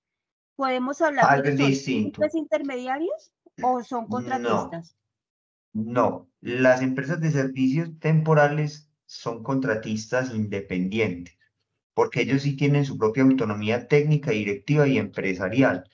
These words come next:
Speaker 2: Lo que pasa es que la ley, sí le, eso es una excepción a la regla de, de tener que vincular el personal directamente, y es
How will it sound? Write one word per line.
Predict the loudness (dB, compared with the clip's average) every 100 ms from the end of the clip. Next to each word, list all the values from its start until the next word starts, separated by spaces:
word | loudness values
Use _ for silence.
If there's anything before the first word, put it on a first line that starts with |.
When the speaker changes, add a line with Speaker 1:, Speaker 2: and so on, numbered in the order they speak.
| _ -6
Speaker 2:
Lo | -4
que | -2
pasa | 0 0
es | 0
que | 2
la | 6
ley, | 6 6 4 2 -4 -20
sí | _ -16 -10 0
le, | 4 4
eso | 2 -2
es |
una | 2 4
excepción | 4 0 -10 -6 -2
a | 2
la | 2 2
regla | 2 0 0 -2
de, | -2 -6 -6 -6 -6 -6 -8 -10 -10
de | -6
tener | -4 -6 -6
que |
vincular | -6 -4 0 -2
el | -2 -4
personal | -6 -4 -6
directamente, | -4 -2 0 2 2 2 0 -8 _ -20 _ _
y | 2 6
es | 8 8 4 -6